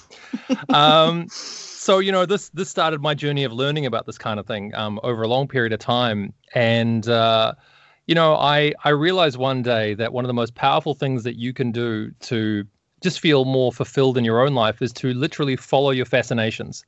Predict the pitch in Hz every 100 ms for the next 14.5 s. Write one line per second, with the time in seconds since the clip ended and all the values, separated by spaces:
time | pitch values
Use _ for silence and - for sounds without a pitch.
0 | _ _ _ _ _ 120 113 110 110 113
1 | - _ - 135 160 147 131 147 160 151
2 | 143 123 110 123 127 123 131 120 113 -
3 | 120 117 107 117 110 104 113 - 151 165
4 | - _ _ - 123 120 120 117 107 120
5 | 123 127 117 131 127 113 117 110 117 113
6 | 117 120 127 127 127 117 113 110 98 127
7 | 120 117 113 117 120 110 101 123 117 117
8 | 110 117 - 107 120 113 107 104 - 117
9 | 107 113 - _ - _ - 151 202 -
10 | 233 220 170 220 147 113 110 110 160 147
11 | 143 156 107 107 107 - _ _ _ _
12 | _ - 143 147 143 156 139 139 131 143
13 | 156 - 156 170 180 127 110 - - 131
14 | 123 123 123 120